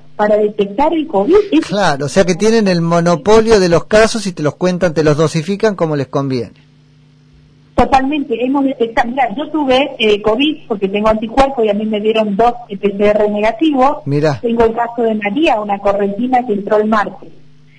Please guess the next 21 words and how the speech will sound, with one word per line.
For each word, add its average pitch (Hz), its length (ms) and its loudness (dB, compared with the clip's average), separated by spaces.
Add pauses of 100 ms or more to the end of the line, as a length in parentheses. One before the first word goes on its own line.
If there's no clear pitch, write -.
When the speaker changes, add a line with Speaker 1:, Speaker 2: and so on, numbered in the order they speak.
(320)
Speaker 1:
Vino 330 340 2
con 220 180 -2
P 196 220 -4
C 190 80 -2
R 180 260 -4
negativo. 160 640 -8 (360)
Le 254 160 2
hacen 339 360 2
al 226 140 2
ingresar, 226 640 -2
le 226 180 2
dan 277 220 2
positivo 294 560 0
y 285 40 2
la 233 120 4
llevan 269 340 -2
a 226 40 0
estos 226 280 -6
centros 247 440 0
de 202 180 -10
cárceles, 233 680 -4